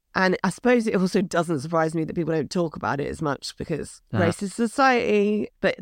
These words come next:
Speaker 1: that's quite significant. And I think the fact that it's as significant as, you know, the older men who maybe are focused on
Speaker 2: Mm-hmm.
Speaker 1: is quite telling, like,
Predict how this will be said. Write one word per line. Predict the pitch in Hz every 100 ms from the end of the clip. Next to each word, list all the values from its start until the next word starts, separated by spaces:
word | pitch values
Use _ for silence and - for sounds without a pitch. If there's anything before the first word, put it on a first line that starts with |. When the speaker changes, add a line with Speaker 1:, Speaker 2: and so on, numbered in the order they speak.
| -
Speaker 1:
that's | 214 -
quite | - 170
significant. | - 175 196 180 - 147 135
And | 160
I |
think | 160 175 160 - - _ -
the |
fact | - 208 -
that | -
it's | 190 - - _ _ _ _
as | - 196 180
significant | - 170 180 170 165 165 160 156 - _
as, | 165 165 160 - - _ _ -
you | 170
know, | 165
the | 151 -
older | 165 165 160
men | 160 160 160
who | 160
maybe | 156 156 151
are | 160
focused | - 170 - 165 -
on | - 143 151 _ _ _ _ -
Speaker 2:
Mm-hmm. | 123
Speaker 1:
is | 120
quite | 110 175 143 - _ _ _
telling, | - 190 160 151 76 87
like, | 87 - -